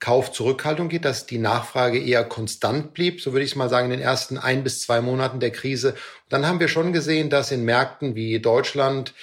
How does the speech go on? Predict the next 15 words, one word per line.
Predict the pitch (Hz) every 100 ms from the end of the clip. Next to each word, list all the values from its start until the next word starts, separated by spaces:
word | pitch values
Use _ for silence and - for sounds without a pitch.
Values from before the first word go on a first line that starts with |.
| -
sagen | - 117
wir | 123
mal, |
Nord-, | 123 123
Nordeuropa, | 127 147 151 127 143 147 147 143 - -
dann | - 123
später | - 143 143
auch | 135 123
in | 123
Italien | 110 104 107 120 143 131
die | 123
Nachfrage | 110 110 123 - 135 127 127 123
spürbar | 107 - - 170 175 151 127
angezogen | 117 127 117 - 92 90
ist. | 85 -